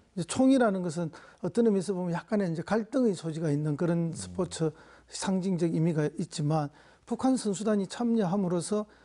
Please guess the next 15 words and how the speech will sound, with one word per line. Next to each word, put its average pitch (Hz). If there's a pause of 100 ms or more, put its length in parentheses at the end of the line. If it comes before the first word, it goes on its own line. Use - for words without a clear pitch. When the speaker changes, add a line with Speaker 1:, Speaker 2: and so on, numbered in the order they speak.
(280)
Speaker 1:
이 220
사격 214
대회가 165 (100)
평화의 214
대회 135 (480)
또는 190
평화를 240
추구하는 208
대회로 156 (320)
이미지가 185
완전히 151
전환되죠. 160
사실은 190
우리 202
슬로건이 196